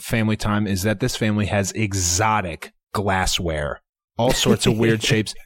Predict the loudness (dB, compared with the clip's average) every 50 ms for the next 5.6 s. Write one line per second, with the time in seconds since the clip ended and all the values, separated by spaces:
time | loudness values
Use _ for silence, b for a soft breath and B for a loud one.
0 | B -2 0 0 0 0 0 0 0 0 0 2 2 2 2 2 0 2 2 2
1 | 2 2 2 2 0 0 -4 -8 -20 _ _ _ _ _ _ _ -4 -2 0 2
2 | 2 2 2 2 2 2 2 2 2 2 2 2 2 2 0 -2 -2 -2 -2 -2
3 | 0 0 2 0 0 -2 B B B -6 -6 -4 -2 -2 -2 -2 0 0 0 0
4 | 0 0 -2 0 0 0 0 0 -2 0 0 2 2 0 0 0 0 0 -2 -4
5 | -6 -8 -10 -8 -6 -4 -2 -2 -2 -2 -2 -4